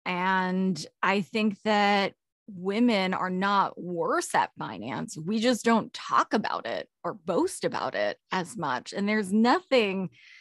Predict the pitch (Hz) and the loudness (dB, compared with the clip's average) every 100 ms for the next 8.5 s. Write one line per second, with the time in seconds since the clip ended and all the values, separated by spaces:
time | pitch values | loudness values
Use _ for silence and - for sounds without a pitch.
0 | _ 196 180 180 294 330 190 180 165 170 | _ -4 0 4 4 2 -2 -4 -4 2
1 | 180 175 175 175 175 - _ - - - | 4 4 4 2 0 -10 _ -20 -20 -16
2 | - 196 220 202 202 185 - 185 190 214 | -8 -2 2 4 6 4 4 0 0 4
3 | 247 220 - 214 208 180 208 180 202 220 | 4 4 0 -4 -4 -4 -6 -4 2 4
4 | 214 190 185 180 - 190 175 185 294 - | 4 4 2 0 -6 -6 0 4 4 2
5 | - 98 - _ - - - _ 180 214 | -10 -10 -14 _ -20 -20 -20 _ -4 0
6 | 269 269 262 285 254 - - 220 - - | 0 0 2 2 0 -4 0 2 0 0
7 | 254 269 247 208 247 294 208 190 175 170 | 4 6 6 2 0 -2 -2 0 0 -2
8 | 175 190 196 185 165 | -4 0 4 4 2